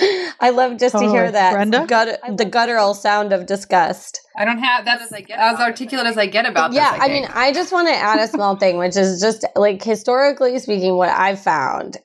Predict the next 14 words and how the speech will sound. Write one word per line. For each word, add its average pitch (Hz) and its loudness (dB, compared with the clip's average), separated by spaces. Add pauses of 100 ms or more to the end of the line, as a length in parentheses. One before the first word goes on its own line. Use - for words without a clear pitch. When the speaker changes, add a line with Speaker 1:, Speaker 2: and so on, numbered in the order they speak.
Speaker 1:
and 196 2
maybe 196 2
other 208 2
people 208 -2
find 208 0
different 202 0
things, 156 -2
but 170 0
what 175 -2
I've 247 2
found 185 0
is 170 -2
that 165 0
conservatives 233 0